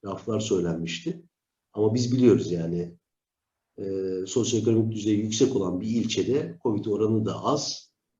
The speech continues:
e, aşılama oranı da yüksek. Oradan ölenler de az. E, her bunların tamamı, yani evet, kalp krizi geçirenlerin sayısı arttı ama,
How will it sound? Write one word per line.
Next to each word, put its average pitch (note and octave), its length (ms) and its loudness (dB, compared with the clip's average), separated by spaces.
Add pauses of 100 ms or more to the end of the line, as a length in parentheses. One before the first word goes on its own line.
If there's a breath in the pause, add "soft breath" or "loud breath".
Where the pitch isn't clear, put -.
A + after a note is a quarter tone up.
(240)
e, G#2+ 120 -8
aşılama A2 420 2
oranı G#2+ 320 6
da F#2 60 2
yüksek. E2+ 720 -4 (360)
Oradan A2+ 420 0
ölenler A2 560 4
de F#2 60 2
az. - 540 -6 (760)
E, - 60 -10 (520)
her B2+ 480 -2
bunların A#2+ 340 4
tamamı, C3+ 680 0 (320)
yani G#2 340 -8
evet, G#2+ 260 -4
kalp A#2 260 -2
krizi G#2 220 -4
geçirenlerin G#2+ 480 0
sayısı G#2+ 420 -4
arttı G#2+ 320 -6
ama, C3 340 -2